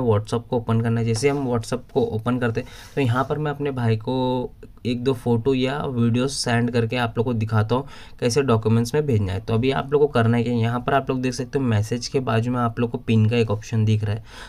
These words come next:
तो बस आप लोग को उस पिन पे क्लिक कर लेना है। जैसे हम पिन पे क्लिक करते हैं तो यहाँ पे बहुत सारे ऑप्शंस आते हैं आपको। तो यहाँ पर जो फर्स्ट वाला आप लोग को दिख रहा है डॉक्यूमेंट्स, तो आप लोग को डॉक्यूमेंट्स पे क्लिक कर लेना है। जैसे हम डॉक्यूमेंट्स पे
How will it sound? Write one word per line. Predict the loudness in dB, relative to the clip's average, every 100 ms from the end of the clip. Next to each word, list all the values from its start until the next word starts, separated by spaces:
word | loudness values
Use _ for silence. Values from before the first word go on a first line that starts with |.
| -8
तो | -4
बस | -2
आप | -2 -2
लोग | -4
को | -6 -10
उस | -10
पिन | -4 0 0
पे | 0
क्लिक | -4 -4 -2
कर | 0
लेना | 2
है। | 2
जैसे | 2 0
हम | -4
पिन | -2 -2 0
पे | -2
क्लिक | -2 -4 -2
करते | -4 -2 -2
हैं |
तो | -2
यहाँ | -4
पे | -4
बहुत | 0 0 2
सारे | 0 2
ऑप्शंस | 0 0 -2 0
आते | -2 0
हैं | -2
आपको। | -2 -8 -12 -16 -16 -4
तो |
यहाँ | -2 0
पर | 2 0
जो | 0
फर्स्ट | -2 -2 0
वाला | -2 -2
आप | -2
लोग | -2
को | 0
दिख | 0 -2
रहा | 0
है | -2 -2
डॉक्यूमेंट्स, | 0 0 2 2 0 -4
तो | -8 -8
आप | -6
लोग | 0
को | 0
डॉक्यूमेंट्स | 2 2 0 0 -4
पे | -8
क्लिक | -6 -6 -2
कर | 0
लेना | 2 2
है। |
जैसे | 0 -4 -4
हम | -4 -2
डॉक्यूमेंट्स | -2 -2 -4 -6 -6
पे | -8